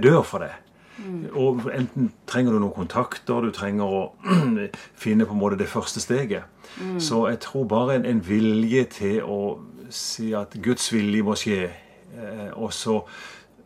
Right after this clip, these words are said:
Speaker 1: ja, det, det, det tror jeg er det første steget, ganske enkelt. For, eh,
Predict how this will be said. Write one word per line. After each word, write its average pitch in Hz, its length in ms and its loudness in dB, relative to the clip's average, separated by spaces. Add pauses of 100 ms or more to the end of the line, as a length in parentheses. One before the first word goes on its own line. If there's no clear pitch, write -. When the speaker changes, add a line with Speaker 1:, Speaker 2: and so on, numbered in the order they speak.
(380)
Speaker 1:
ja, 95 140 -4 (220)
det, 123 140 6
det, 131 180 8
det 139 100 4
tror 127 200 4
jeg 113 100 6
er 110 60 6
det - 40 0
første 107 320 -2
steget, 98 300 -2
ganske 90 320 -4
enkelt. - 320 -12
For, 101 320 -4
eh, 95 140 -4